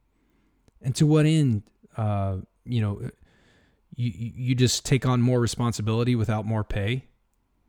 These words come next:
right? To what end? Um, I think we should strive for great things. I also think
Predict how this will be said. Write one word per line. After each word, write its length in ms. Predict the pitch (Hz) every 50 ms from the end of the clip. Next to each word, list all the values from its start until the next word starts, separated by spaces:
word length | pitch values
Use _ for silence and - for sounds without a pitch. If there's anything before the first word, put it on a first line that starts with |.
| _ _ _ _ _ _ _ _ _ _ _ _
right? 340 | - 104 107 107 110 - - - - _ _ _ _ _ _ _ _ _ _ _ _ _ _ _ _ _ _ _ _ -
To 120 | - 156
what 220 | 156 160 143 135
end? 400 | 135 139 156 160 135 101 98 - - - _ _ _ _ _ _ - 226 - -
Um, 480 | 113 110 110 104 104 101 98 101 95 - - _ _ _ _ _ _ _ _ _ _ _ _ _
I 100 | - 123
think 200 | - - 165 156
we 80 | - 151
should 220 | - - 160 143
strive 300 | - - - 131 127 -
for 100 | - 123
great 240 | 110 117 113 110 -
things. 260 | - 123 120 107 -
I 160 | - 104 107 -
also 420 | - 120 123 123 117 - - 117 104
think 400 | - - 123 110 107 98 -